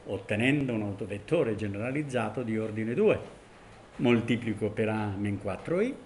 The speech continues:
ottengo un autovettore generalizzato di ordine uno e così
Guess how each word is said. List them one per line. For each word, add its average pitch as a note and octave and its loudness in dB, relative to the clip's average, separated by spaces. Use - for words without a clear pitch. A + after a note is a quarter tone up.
ottengo B2+ 2
un A2 2
autovettore A2+ -4
generalizzato A#2+ -4
di G#2+ -6
ordine F#2+ -10
uno G#2+ -16
e - -16
così - -14